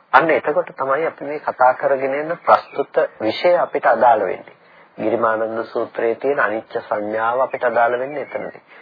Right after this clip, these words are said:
එතකොට එතනදී මේ ස්කන්ධ ධර්මයන්ගේ අනිත්‍ය ලක්ෂණය පිළිබඳව දේශනා කිරීමේදී ඉති රූපං, ඉති රූපස්ස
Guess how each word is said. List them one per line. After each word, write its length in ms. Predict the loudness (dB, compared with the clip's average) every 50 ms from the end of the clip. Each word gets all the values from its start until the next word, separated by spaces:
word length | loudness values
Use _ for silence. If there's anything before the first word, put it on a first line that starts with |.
| -20 -20 -20 -20 -20 _
එතකොට 360 | _ -2 2 2 2 4 4 4
එතනදී 420 | 2 2 0 -2 -2 -2 -2 -4
මේ 160 | -2 -2 -4
ස්කන්ධ 380 | -4 -4 -2 -2 -2 -2 -2 -2
ධර්මයන්ගේ 640 | 0 0 0 0 0 0 0 0 0 2 2 2 4
අනිත්‍ය 420 | 2 2 0 -4 -4 _ 0 2
ලක්ෂණය 460 | 2 2 0 -2 -6 -8 -4 -4 -4 -2
පිළිබඳව 520 | -2 -4 -4 -2 -2 -2 -2 0 0 -2 0
දේශනා 480 | 0 0 -2 -2 -4 -6 -6 -6 -6
කිරීමේදී 640 | -8 -8 -8 -6 -4 -4 -6 -6 -8 -8 -8 -8 -8 -8
ඉති 200 | -6 -6 -6 -4
රූපං, 500 | -2 -4 -4 -4 -2 -2 -2 -2 -2 -4
ඉති 200 | -8 -8 -8 -8
රූපස්ස 440 | -8 -8 -6 -2 -2 -2 -2 -2